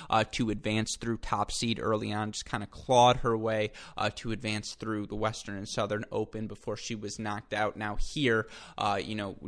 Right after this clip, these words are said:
again, you're seeing some of these other players now, the Svitolinas of the world. Simona Halep kinda clawed her way out yesterday as well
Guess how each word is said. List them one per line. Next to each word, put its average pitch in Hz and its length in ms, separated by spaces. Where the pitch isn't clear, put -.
again, 110 400
you're 135 140
seeing 110 240
some 117 160
of 104 60
these 107 140
other 110 280
players 107 400
now, 110 160
the 101 80
Svitolinas 110 840
of 107 200
the 107 80
world. 107 420
Simona 107 380
Halep 113 480
kinda 104 180
clawed 107 440
her 113 180
way 107 260
out 104 240
yesterday 104 560
as 98 260
well 107 320